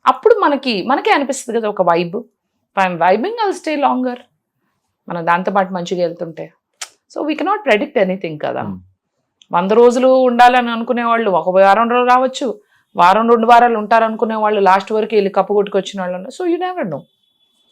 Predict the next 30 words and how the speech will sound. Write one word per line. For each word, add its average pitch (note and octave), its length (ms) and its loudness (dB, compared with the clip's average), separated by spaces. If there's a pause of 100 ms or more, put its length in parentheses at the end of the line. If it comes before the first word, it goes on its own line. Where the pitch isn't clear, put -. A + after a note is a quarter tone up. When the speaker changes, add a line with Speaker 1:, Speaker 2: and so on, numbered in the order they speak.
(160)
Speaker 1:
I G#3+ 100 -2
just C4+ 160 -2
want C4 140 -2
to B3 80 -8
keep A3+ 180 -6
it F#3 100 4
open. E3 220 -10
Speaker 2:
Hmm. - 400 -20 (500)
And A#2+ 200 -2
ఏది C#3+ 220 0
ఎక్కువ C3 180 -6
మిస్ G#2+ 200 -8
అవుతారు F#2 220 -10
మీరు F2+ 160 -12
హౌస్ F#2 220 -10
లోకి F2 120 -10
వెళ్తే? E2 220 -18 (680)
సింబా A2+ 260 -6
కాకుండా, A2 340 -8
మీ A#2 100 -10
మదర్ F#2+ 280 -8
కాకుండా. E2+ 420 -14 (560)
Speaker 1:
ఫోన్. G3 480 4 (600)
Speaker 2:
Hmm. G2 160 -8 (480)
Speaker 1:
My G3+ 140 0
phone A3 340 -2 (800)
always B3 380 6
there A3 300 0
with G3 180 -10
me. F3 100 -10